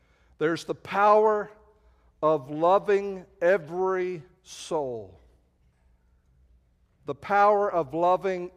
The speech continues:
every soul, every person that I meet. In verse one, he starts off saying, "Wives,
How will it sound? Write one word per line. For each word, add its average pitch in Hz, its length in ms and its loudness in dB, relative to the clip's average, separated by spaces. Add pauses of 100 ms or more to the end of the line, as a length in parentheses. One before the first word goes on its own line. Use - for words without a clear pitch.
every 180 800 -4 (420)
soul, 151 560 -4
every 151 200 -4
person 170 560 -8
that 160 100 -6
I 147 140 -6
meet. 135 260 -12 (1300)
In 165 140 -10
verse 247 340 2
one, 170 520 -4 (300)
he 185 140 -10
starts 247 400 4
off 196 180 2
saying, 180 320 -2
"Wives, 226 540 0